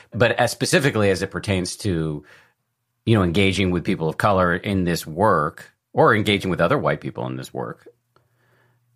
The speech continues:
I, I do find myself sometimes reverting to my, very frequently reverting to, sort of getting intellectual about it. Well, wait a minute.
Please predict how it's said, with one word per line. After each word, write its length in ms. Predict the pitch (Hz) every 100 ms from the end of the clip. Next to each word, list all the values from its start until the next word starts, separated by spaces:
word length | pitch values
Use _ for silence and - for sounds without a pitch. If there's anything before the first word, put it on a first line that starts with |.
| _ _ _ -
I, 320 | - 127 135
I 140 | 127
do 260 | 120 120 170
find 300 | - 143 127
myself 380 | 107 - 117 98
sometimes 460 | - 139 113 107 92
reverting 580 | 107 85 117 131 127
to 100 | -
my, 300 | 101 90 87 82 117 117 120 - 95 87 - _ _ -
very 320 | 90 180 143
frequently 420 | - 196 87 73
reverting 540 | 76 92 104 123 117 -
to, 160 | 135
sort 180 | - 139
of 60 | -
getting 280 | 131 127 113
intellectual 640 | 98 95 95 107 - 65
about 280 | 67 64 64
it. 140 | - - - -
Well, 120 | 120
wait 120 | 190
a 40 | 139
minute. 300 | 90 71